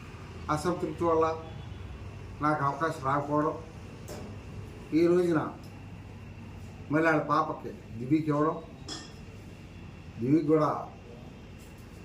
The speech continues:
యనమల రామకృష్ణ గారికి ఏ విధంగా పనిచేస్తున్నానో అదే విశ్వాసంతో పనిచేస్తూ ముందుకెళ్తున్నాం. ఎటువంటి, ఇటువంటి వార్తలు దయించి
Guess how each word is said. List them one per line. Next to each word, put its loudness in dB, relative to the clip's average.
యనమల 4
రామకృష్ణ 2
గారికి 4
ఏ 6
విధంగా 4
పనిచేస్తున్నానో 4
అదే 6
విశ్వాసంతో 2
పనిచేస్తూ 2
ముందుకెళ్తున్నాం. 0
ఎటువంటి, 4
ఇటువంటి 4
వార్తలు 2
దయించి 4